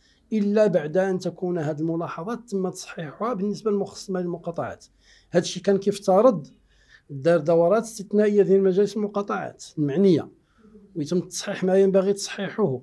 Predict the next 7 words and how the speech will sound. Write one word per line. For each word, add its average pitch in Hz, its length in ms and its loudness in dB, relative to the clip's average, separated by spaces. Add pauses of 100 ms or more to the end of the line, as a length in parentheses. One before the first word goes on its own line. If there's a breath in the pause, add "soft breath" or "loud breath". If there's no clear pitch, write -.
(200)
عاد 165 420 0
باش 202 260 0
يولي 185 340 -2
يرجع 160 300 -2
المجلس 156 560 -4
الجماعي 147 540 -4
ينعقد 127 580 -2